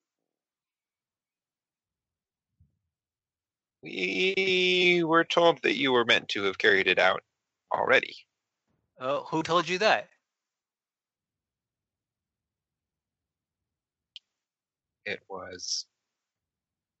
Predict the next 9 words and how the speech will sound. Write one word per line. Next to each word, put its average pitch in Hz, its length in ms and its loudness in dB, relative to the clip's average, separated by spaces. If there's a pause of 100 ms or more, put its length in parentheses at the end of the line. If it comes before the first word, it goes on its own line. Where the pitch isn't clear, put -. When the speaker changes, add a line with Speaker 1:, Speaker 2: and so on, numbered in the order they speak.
(1160)
Speaker 1:
Eldred. - 420 -2 (560)
Speaker 2:
What? 226 540 0 (640)
What 202 140 -8
an 185 120 -6
asshole. 143 600 -2 (1700)
He's - 80 -20
probably 214 460 0
lying 175 380 6
again. 107 320 -8